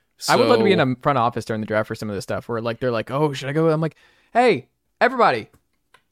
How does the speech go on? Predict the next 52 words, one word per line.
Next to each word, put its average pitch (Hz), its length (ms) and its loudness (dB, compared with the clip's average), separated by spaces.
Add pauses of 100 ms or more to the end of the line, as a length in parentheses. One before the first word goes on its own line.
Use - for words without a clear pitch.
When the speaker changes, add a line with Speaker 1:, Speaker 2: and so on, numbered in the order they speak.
(140)
Speaker 1:
we've 240 200 -2
missed 214 460 2 (480)
three 247 240 2
straight 214 340 2
first 196 240 2
round 170 220 2
picks. - 480 -4 (220)
Like, 170 200 0
if 175 160 -4
we 226 160 -4
take 226 280 2
one 202 240 2
more 220 260 4
high 180 160 2
school 165 260 -2
kid, 117 320 -2 (120)
I'm 151 360 0
going 208 300 4
to 208 80 2
lose 170 260 2
my 160 140 0
job. 110 400 0 (180)
Here's 302 280 0
what 277 100 6
we're 262 120 4
doing. 175 440 2
Speaker 2:
<laughs> - 40 -20 (220)
Speaker 1:
We're 269 180 0
taking 311 420 0
the 269 260 -4
only 302 760 2
damn 247 320 6
sure 226 320 6
thing, 190 200 -2
and 143 100 2
I 190 60 4
don't 311 160 2
care 240 240 2
if 247 60 0
he's 233 120 -2
a 180 60 -2
two 196 120 2
and 170 120 2
a - 20 4
half 143 180 2
win 143 220 0
war 147 300 2
player 127 340 2
for - 160 -6
his 131 140 -2
whole 139 100 0
career. 120 320 -4